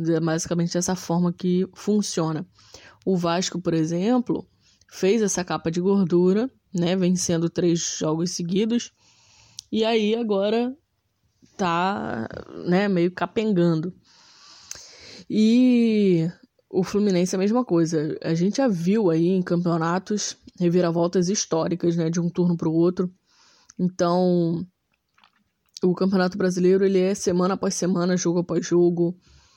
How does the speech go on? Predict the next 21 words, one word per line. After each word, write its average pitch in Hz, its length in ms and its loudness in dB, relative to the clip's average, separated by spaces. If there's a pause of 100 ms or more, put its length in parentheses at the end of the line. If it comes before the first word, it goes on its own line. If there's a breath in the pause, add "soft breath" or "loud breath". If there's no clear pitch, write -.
(380 soft breath)
Não 180 240 0
tem, 175 480 0
não 175 160 -4
tem 175 280 0
essa. 180 480 -2
Quem 190 260 -2
diria 185 460 2
que 175 480 -2 (540)
o 170 200 -2
Atlético 175 480 -2
Mineiro 165 320 0
ia 170 120 4
perder 175 480 2
aí 170 460 0 (720)
jogos 170 440 -2
seguidos, 170 840 0
ia 175 100 2
perder 180 320 2
pro 202 240 0
Botafogo, 185 640 0
inclusive. 175 920 0